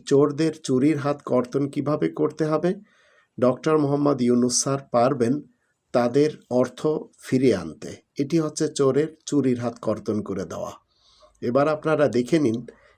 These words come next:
এই বাটা জুতা যে বা যারা চুরি করেছে, এদের কাছ থেকে এই জুতা ফেরত নিয়ে আমাদের দেশে বসবাসরত সেই অতীতকাল থেকে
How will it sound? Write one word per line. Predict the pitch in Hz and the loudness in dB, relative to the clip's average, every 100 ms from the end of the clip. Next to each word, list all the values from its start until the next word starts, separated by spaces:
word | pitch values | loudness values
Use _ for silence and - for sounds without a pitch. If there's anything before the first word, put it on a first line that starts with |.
| - | -4
এই | 120 | -2
বাটা | 107 120 135 156 | 0 0 0 -2
জুতা | 160 - 151 147 - 117 | 0 0 0 0 -4 -8
যে | 104 123 | 0 2
বা | 131 147 | 4 2
যারা | 147 131 | 2 0
চুরি | 120 131 127 | -2 -2 -2
করেছে, | 123 113 131 - 165 170 _ _ _ - | -2 -2 -2 -4 -6 -10 _ _ _ -6
এদের | 117 147 165 | -2 0 -2
কাছ | 160 151 - | -2 -4 -4
থেকে | 143 139 | -6 -2
এই | 135 123 120 | -2 0 -2
জুতা | 135 131 143 147 - _ | -6 -2 -2 -4 -10 _
ফেরত | - 139 170 170 | 2 2 2 -2
নিয়ে | 139 120 110 139 _ _ _ - | 0 0 0 -4 _ _ _ -8
আমাদের | 117 131 143 | -2 0 0
দেশে | 139 143 143 135 127 - 113 | 0 0 0 -2 -2 -4 -4
বসবাসরত | 120 - 135 139 - 135 123 120 113 - _ _ _ _ _ - | -2 -2 -4 -4 -2 -4 0 0 -2 -6 _ _ _ _ _ -6
সেই | - 113 | 0 0
অতীতকাল | 117 165 165 - 139 | 0 -4 -6 -2 -2
থেকে | 131 139 131 123 107 | -2 -6 -2 -2 -4